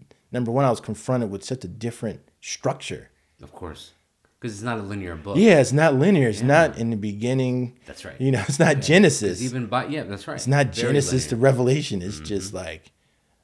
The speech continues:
Speaker 1: okay, I can understand the Fatiha 'cause Fatiha seemed like just like supplication, you
Speaker 2: That's
Speaker 1: know?
Speaker 2: right. It's like the Lord's Prayer.
Speaker 1: Yeah,
Speaker 2: But
Speaker 1: yeah,
Speaker 2: the,
Speaker 1: it was
Speaker 2: the
Speaker 1: very
Speaker 2: Muslim version
Speaker 1: labeled.
Speaker 2: of
Speaker 1: And
Speaker 2: it.
Speaker 1: then
Speaker 2: Yeah.
Speaker 1: I turned and, and it said the chapter of the cow. And I was like,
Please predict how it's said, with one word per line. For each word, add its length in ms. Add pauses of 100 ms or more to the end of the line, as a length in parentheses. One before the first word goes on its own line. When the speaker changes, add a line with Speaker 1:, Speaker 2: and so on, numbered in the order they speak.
Speaker 1:
okay, 260
I 80
can 180
understand 520
the 20
Fatiha 680 (460)
'cause 280
Fatiha 420
seemed 220
like 100
just 140
like 100
supplication, 840
you 120
Speaker 2:
That's 80
Speaker 1:
know? 80
Speaker 2:
right. 100 (100)
It's 120
like 100
the 60
Lord's 240
Prayer. 400 (100)
Speaker 1:
Yeah, 320
Speaker 2:
But 120
Speaker 1:
yeah, 180
Speaker 2:
the, 60
Speaker 1:
it 40
was 160
Speaker 2:
the 60
Speaker 1:
very 240
Speaker 2:
Muslim 100
version 120 (100)
Speaker 1:
labeled. 100
Speaker 2:
of 80
Speaker 1:
And 80
Speaker 2:
it. 40
Speaker 1:
then 180
Speaker 2:
Yeah. 120 (200)
Speaker 1:
I 80
turned 360
and, 200 (540)
and 100
it 20
said 220
the 80
chapter 420
of 180
the 80
cow. 540
And 100
I 40
was 160
like, 160